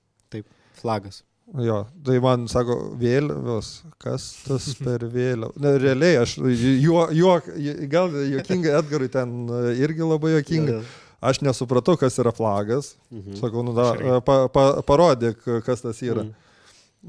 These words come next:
Speaker 2: Parodė, sako, ir būtinai reikia, e, kad jisai iš vienos pusės nusisektų ir padvigubintų
Speaker 1: Dydį.
Speaker 2: patį, e, flagą. Flagas tai yra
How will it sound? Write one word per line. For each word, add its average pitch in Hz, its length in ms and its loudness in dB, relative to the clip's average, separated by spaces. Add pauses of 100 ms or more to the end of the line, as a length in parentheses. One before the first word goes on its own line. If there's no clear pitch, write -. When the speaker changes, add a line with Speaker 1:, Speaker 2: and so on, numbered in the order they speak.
Speaker 2:
Parodė, 131 360 4
sako, 123 360 -2
ir 120 80 -4
būtinai 127 400 -6
reikia, 151 260 -4
e, 123 420 0
kad 117 200 -2
jisai 131 480 0
iš - 140 -6
vienos 127 260 -4
pusės 139 340 -4
nusisektų 135 720 -4
ir 127 220 0
padvigubintų 120 1200 -2
Speaker 1:
Dydį. - 20 -16
Speaker 2:
patį, 120 400 -2
e, 117 1000 0
flagą. 113 440 -4
Flagas 156 420 -2
tai 131 120 0
yra 131 260 4